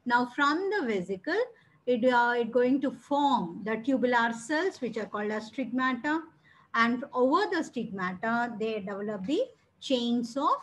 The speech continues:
conidia, which are the spores resulting in the formation of the, uh, new mycelium. Now, so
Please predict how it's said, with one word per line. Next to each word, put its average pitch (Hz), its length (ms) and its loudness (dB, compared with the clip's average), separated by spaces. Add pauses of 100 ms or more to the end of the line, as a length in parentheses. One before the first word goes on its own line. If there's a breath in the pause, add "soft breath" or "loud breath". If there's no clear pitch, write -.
(480 soft breath)
conidia, 196 720 -2 (240)
which 240 200 -2
are 190 180 -2
the 359 140 -2 (180)
spores - 720 -2
resulting 233 600 0
in 208 120 -2
the 208 60 -2
formation 208 640 -6
of 190 160 -8
the, 349 160 2 (480 loud breath)
uh, 196 380 -2
new 285 340 4
mycelium. 190 760 -4 (540 soft breath)
Now, 208 240 -6 (560 soft breath)
so 339 500 2